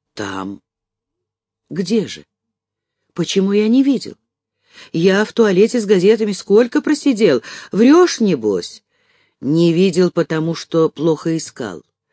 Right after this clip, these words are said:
Над вторым унитазом за бачком посмотри. Там она, если, конечно, опять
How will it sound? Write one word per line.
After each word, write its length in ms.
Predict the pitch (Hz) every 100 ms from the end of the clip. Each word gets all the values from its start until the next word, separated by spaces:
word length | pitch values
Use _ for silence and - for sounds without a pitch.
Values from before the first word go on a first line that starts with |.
| _ _ _
Над 240 | - 170 -
вторым 440 | - 175 170 170
унитазом 760 | 165 160 - 214 240 151 113 85 _ _ _
за 260 | 127 143 175
бачком 600 | 185 185 - 202 170 95
посмотри. 680 | - 90 - 95 - - _ _ _ _
Там 360 | 139 160 165 135
она, 380 | 95 80 58 _ _ _ - -
если, 360 | 127 147 - 131
конечно, 520 | 139 120 113 123 131
опять 460 | 131 120 101 -